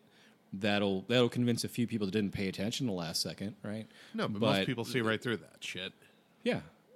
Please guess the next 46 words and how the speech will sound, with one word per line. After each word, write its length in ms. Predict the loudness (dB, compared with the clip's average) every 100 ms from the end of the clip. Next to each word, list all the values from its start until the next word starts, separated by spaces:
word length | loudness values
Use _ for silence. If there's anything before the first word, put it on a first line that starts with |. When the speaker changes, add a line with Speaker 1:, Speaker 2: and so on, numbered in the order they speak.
| 0
Speaker 1:
Yeah. 240 | 2 2
When 140 | 0 0
you've 80 |
been 80 | 2
organizing 500 | 4 4 2 0 -2
for 180 | -4 -6
months, 720 | -4 -2 0 -2 -2 -2 -2 -8 -18 -20 -18 -8
uh, 380 | 0 0 2 0
and 100 | -2
it's 160 | -2 -2
like, 160 | -2
"Hey, 240 | 2 2 4
what 180 | 2 2
do 40 |
you, 320 | 2 2 0 0
what 140 | 2
do 60 | 6
you 120 | 4
want 380 | 4 0 0 -4 -8 -6
our 120 | -4
campaign 480 | -2 -4 -4 -4 -4
to 40 |
be 180 | 0 0
about? 380 | 0 -2 -6 -10 -18 _
What's, 500 | 0 2 2 0 -2
you 120 | -6
know, 80 | -4
what's 240 | -2 -2
going 260 | 0 0 2
on 160 | 2 2
here 300 | 0 -2 -2
that, 240 | -4 -6 -8
that 180 | -8 -8 -10 -12 -4
we 220 | 0 2
need 240 | 2 0 -4
to 80 |
be 120 | -4 -4
aware 340 | -2 0 0
of 280 | -2 -6 -8 -16 -20 -20 -20 _
and 300 | -2 0 -2 -2
to, 200 | -4 -4
to 200 | -6 -10
craft 500 | -6 -4 -4 -4 -4
our 140 | -6
campaign 460 | -4 -6 -4 -4 -4
around?" 420 | -6 -8 -12